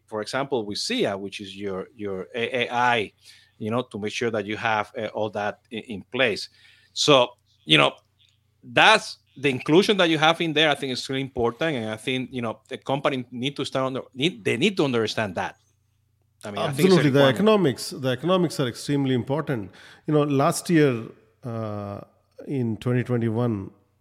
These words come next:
Speaker 2: to give you a different example in a different industry, uh, G M and quit Indian market.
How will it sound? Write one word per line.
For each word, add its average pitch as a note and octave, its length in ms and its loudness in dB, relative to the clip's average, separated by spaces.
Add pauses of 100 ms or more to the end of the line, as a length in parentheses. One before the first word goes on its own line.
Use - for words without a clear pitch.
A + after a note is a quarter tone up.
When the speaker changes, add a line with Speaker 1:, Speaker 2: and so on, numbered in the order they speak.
(100)
Speaker 2:
to C3 100 -2
give B2+ 180 4
you B2+ 220 6
a A2 60 4
different A#2+ 340 0
example A2 480 -4
in G#2 60 -6
a G#2+ 60 -4
different G#2+ 340 -6
industry, G#2 500 -8 (840)
uh, G#2 320 -8 (640)
G C3 260 4
M A#2 280 2 (600)
and G#2 560 -4 (480)
quit - 420 0
Indian A2+ 360 -4
market. - 480 -10